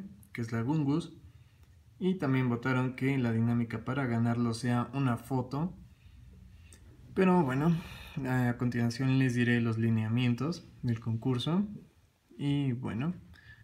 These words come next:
primero, la temática de la foto debe ser navideña, usando sus figuras, sets, etcétera de Halo Mega Bloks. Pueden usar escenarios naturales, por ejemplo, su arbolito de Navidad o algo así, o algo que hayan construido ustedes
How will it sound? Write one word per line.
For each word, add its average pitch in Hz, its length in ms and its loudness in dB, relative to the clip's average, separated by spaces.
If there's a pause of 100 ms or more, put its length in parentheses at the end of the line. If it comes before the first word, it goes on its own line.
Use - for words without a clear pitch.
(160)
primero, 160 440 4
la 139 160 2
temática 127 460 2
de 117 60 4
la 110 100 0
foto 123 260 -2
debe 120 220 2
ser 120 160 -2
navideña, 123 580 2
usando 131 300 0
sus 120 200 -6
figuras, 139 560 2
sets, 131 300 -2
etcétera 127 560 -2
de 113 240 0
Halo 147 220 2
Mega 147 240 0
Bloks. - 440 -4 (540)
Pueden 190 220 4
usar 139 180 0
escenarios 123 480 2
naturales, 117 540 2
por 120 160 -4
ejemplo, 113 680 -2 (480)
su - 120 -2
arbolito 120 360 4
de 113 60 4
Navidad 113 520 2
o 113 120 2
algo 113 180 0
así, 139 400 -2 (600)
o 185 200 0
algo 156 240 2
que 135 80 0
hayan 120 340 2
construido 117 540 0
ustedes 139 600 0